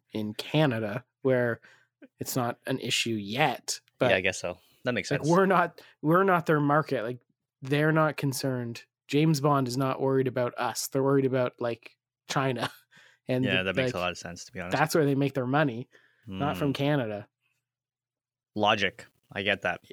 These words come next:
Speaker 1: <laughs> Uh, so you have a full list.
Speaker 2: Yeah,
Speaker 1: I,
Speaker 2: I do.
Speaker 1: I wanna know about it.
Speaker 2: Um, well, do you wanna
Speaker 1: You're
Speaker 2: just
Speaker 1: in
Speaker 2: start
Speaker 1: control.
Speaker 2: talking
Speaker 1: You're,
Speaker 2: about it?
Speaker 1: you're piloting the,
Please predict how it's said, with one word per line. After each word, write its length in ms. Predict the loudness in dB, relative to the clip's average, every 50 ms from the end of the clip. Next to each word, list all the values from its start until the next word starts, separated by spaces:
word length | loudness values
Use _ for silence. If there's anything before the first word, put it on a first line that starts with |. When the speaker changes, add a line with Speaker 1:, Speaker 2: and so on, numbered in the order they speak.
| -20 _ _ _ _ _ -6
Speaker 1:
<laughs> 580 | -4 -4 -4 -6 -10 -14 -18 -16 -14 -14 -14 -14 -16 _ _ _ _ -20 -20 _ _ _ _ _ _ _ _ _ _ _ _ _ _ _ _ _ -2
Uh, 340 | 0 2 2 2 0 -2 -4 -10 _ -6
so 160 | 0 2 2
you 120 | 2 4 2
have 180 | 2 2 2
a 60 | 0
full 220 | 0 2 2 2 2
list. 360 | 0 -2 -6 -8 -10 -12 -18 _ -2
Speaker 2:
Yeah, 140 | 0 2 2
Speaker 1:
I, 20 | 2
Speaker 2:
I 40 |
do. 180 | 2 0 -2 0 -2
Speaker 1:
I 140 | -2 0 0
wanna 200 | 0 0 0 0
know 160 | 0 -2 -2
about 220 | -2 -4 -6 -6
it. 100 | -10 -14 -16 _ _ _ _ _ _ _ _ _ _ _ _ _ _ _ _ _ -14 -10
Speaker 2:
Um, 540 | -8 -8 -6 -6 -6 -6 -6 -8 -8 -10 -14 _ _ _ _ _ _ _ _
well, 180 | -2 -2 -2 0
do 80 | 0
you 80 | 0 0
wanna 140 | 0 0 2
Speaker 1:
You're 100 | 2 2
Speaker 2:
just 40 |
Speaker 1:
in 40 | 2
Speaker 2:
start 120 | 2 2 0
Speaker 1:
control. 240 | 0 2 2 2
Speaker 2:
talking 140 | 4 4 2
Speaker 1:
You're, 80 | 4 4
Speaker 2:
about 180 | 4 2 2
it? 60 | 2 0
Speaker 1:
you're 100 | 0 0
piloting 520 | 2 2 2 4 4 2 2 0 -2 -2
the, 200 | -4 -6 -8